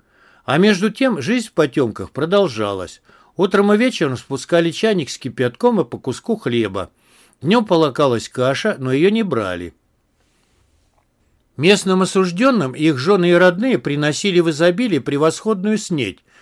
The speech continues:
последнюю их отраду. Но не елось им и не пилось, и не было в том отрады. Все эти благоуханные наваристые борщи в заботливо укутанных посудинах,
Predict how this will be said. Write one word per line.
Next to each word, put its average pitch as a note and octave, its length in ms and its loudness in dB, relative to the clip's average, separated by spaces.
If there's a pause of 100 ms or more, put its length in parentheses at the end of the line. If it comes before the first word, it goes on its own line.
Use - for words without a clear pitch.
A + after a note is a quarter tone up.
(240)
последнюю C#3+ 640 0
их G#2 100 -10
отраду. A2 600 -2 (400)
Но D3 120 0
не G3 160 4
елось A3+ 480 0
им G#2+ 140 -4
и C#3+ 160 -6
не F#3+ 120 0
пилось, G#3 560 -2 (640)
и F#3+ 100 -2
не A#3 140 4
было C3 260 0
в - 60 -14
том B2 240 -2
отрады. A#2 580 -2 (380)
Все A3+ 220 -2
эти G3 140 0
благоуханные E3+ 1040 2
наваристые E3+ 720 2
борщи F3 640 -2
в A#2 120 -14
заботливо D#3+ 580 2
укутанных E3 580 -2
посудинах, F3 760 -2